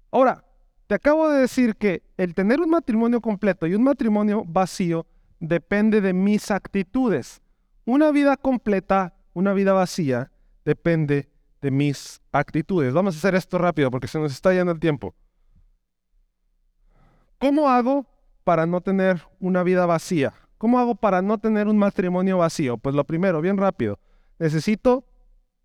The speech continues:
algo bien sencillo y complicado que se llama amor. Todos necesitamos un amor, en, tener amor en el matrimonio para estar completos, ¿verdad? También necesitamos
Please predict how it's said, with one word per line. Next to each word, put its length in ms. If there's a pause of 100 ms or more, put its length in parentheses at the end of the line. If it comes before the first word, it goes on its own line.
algo 320
bien 220
sencillo 640 (140)
y 100
complicado 640
que 120
se 120
llama 380 (540)
amor. 480 (1000)
Todos 220
necesitamos 400
un 100
amor, 540
en, 280 (120)
tener 260
amor 240
en 100
el 80
matrimonio 540
para 140
estar 180
completos, 480
¿verdad? 300 (440)
También 280
necesitamos 920